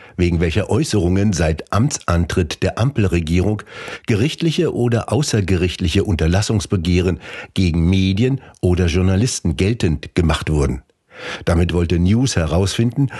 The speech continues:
ob ein generelles und bisher unübliches neues Phänomen vorliege, dass der Staat verstärkt gegen mediale Äußerungen vorgehe, oder aber ob nur bestimmte Journalisten, wie etwa die von News, im Fokus stünden.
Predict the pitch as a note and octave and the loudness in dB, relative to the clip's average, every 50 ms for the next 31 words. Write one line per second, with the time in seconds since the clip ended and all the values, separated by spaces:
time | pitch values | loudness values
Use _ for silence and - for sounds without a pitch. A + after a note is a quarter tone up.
0 | - - - - - G#2 G#2+ G#2+ - - G#2 F#2+ F#2+ E2+ D#2+ G#2 A2+ C#3+ D3 C3 | -12 -10 -8 -4 -2 -2 -4 -4 -4 -4 -2 0 0 -2 0 0 0 0 0 0
1 | G2 F#2+ G2+ B2+ D#3+ E3+ - - - A2+ G2 F2 - - G#2+ - - G#2+ G2 - | 0 0 0 0 0 -2 -4 -4 -2 -2 -2 -2 0 -2 -2 0 0 0 -2 -2
2 | - - B2+ E3+ F#3 - - G#2+ F#2+ E2 D2 - F2+ D#2 - E2+ D2 - - E2+ | 0 0 0 0 0 -2 0 0 0 0 0 0 0 0 0 0 0 0 0 2
3 | E2 F2 F#2 F#2 F2 - - - G2 G2 F#2+ F2+ F#2+ G2+ A2 D3 D#3+ D3+ - G2 | 2 2 2 0 0 -2 -2 0 0 0 2 2 2 2 2 0 -2 -2 -2 -2
4 | F2 E2+ E2 E2+ E2+ G#2+ G#2 - - - - - - - - F#2 F2+ - E2+ D#2+ | 0 0 2 2 2 0 0 -2 -4 -10 -12 -12 -8 -4 -2 -2 0 0 -2 -2
5 | - - F2+ F2 A#2 C3 - - - - - F#2 - - F#2 E2+ G#2 A2+ - - | -2 0 0 0 0 -2 -4 -8 -10 -6 -4 -4 -2 0 0 0 0 -2 -4 -8
6 | - - - G2 F#2+ F#2 F#2 F#2 F2+ F2+ F2 E2+ F2 E2 F2+ G2 G2 - - G#2 | -12 -6 -2 0 0 2 2 2 2 2 2 2 0 2 2 0 0 0 0 -2
7 | F#2 - A2+ G#2+ G2 F#2 F2 E2+ D2+ - F2+ E2+ E2 D#2+ D#2+ E2+ E2 D#2 C#2+ - | 0 0 0 0 2 2 2 0 0 0 0 0 0 0 0 0 0 0 0 -2
8 | - _ - - - - - - - - - G2+ G2+ A2+ D3 D3+ A#2+ B2+ C3 C3 | -6 _ -20 -18 -14 -12 -10 -10 -8 -2 0 0 2 2 0 0 0 -2 0 0
9 | C3+ C3+ - - G#2 G2+ - B2 A2 G#2 G2+ G2+ G2 F2 - - A#2+ C#3 D#3 - | 0 -2 -2 -2 -4 -4 -2 0 0 0 2 0 -2 -4 -2 0 0 0 0 0
10 | - F2+ E2 D#2+ F2+ F2 E2+ E2+ E2+ E2 D2+ - - F2 D#2+ D2 - - - - | 0 0 2 2 2 2 2 2 2 0 0 0 0 0 0 0 -2 -8 -18 -10
11 | - - G2+ G#2 - G2+ E2+ F#2 E2+ E2+ F2+ - F#2 E2+ E2+ E2+ F#2+ G#2 G#2+ A2+ | -4 -2 0 0 2 2 0 0 0 0 -2 -2 0 0 2 2 2 2 2 0
12 | A2+ - - _ - A2 G2 F2+ - - C#3 - - - - - - - D2 C#2 | -2 -4 -6 _ -2 0 0 0 0 -2 -2 0 0 0 0 0 -2 0 0 0
13 | C#2+ - B1 A1+ - | 0 -2 -4 -6 -6